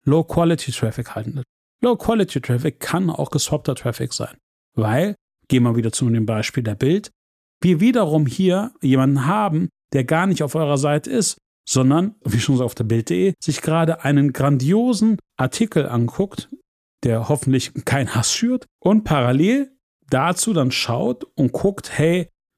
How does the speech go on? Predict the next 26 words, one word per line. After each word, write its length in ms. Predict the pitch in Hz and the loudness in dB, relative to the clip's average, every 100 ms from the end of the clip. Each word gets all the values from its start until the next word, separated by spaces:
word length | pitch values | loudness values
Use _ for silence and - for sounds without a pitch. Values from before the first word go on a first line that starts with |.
| - | -4
super, 400 | 190 170 151 156 | -2 0 0 0
ich 120 | 131 | 2
sehe 100 | 147 | 2
einen 100 | 131 | 4
Banner 480 | 165 160 185 240 254 | 4 2 2 -2 -8
und 300 | - 143 135 | -4 -2 0
in 100 | 127 | 2
dem 140 | 143 | 4
Moment, 300 | 156 147 135 | 4 4 2
wo 40 | 131 | 0
der 120 | 120 | 0
den 40 | |
Banner 240 | 147 220 202 | 2 2 2
sieht 340 | 202 214 - | 0 -2 -2
oder 160 | 117 113 | -2 0
in 100 | 117 | 2
dem 100 | 120 | 4
Moment, 300 | 123 117 113 | 4 2 0
wo 40 | |
der 160 | 123 120 | -2 0
Banner 240 | 123 123 | 0 0
geladen 400 | 139 180 185 180 | 2 2 2 0
wird 140 | 170 | -2
in 80 | 165 | -2
allererster 460 | 156 156 156 143 156 | -2 0 -2 -2 -2
Linie, 340 | 151 156 160 | 0 2 0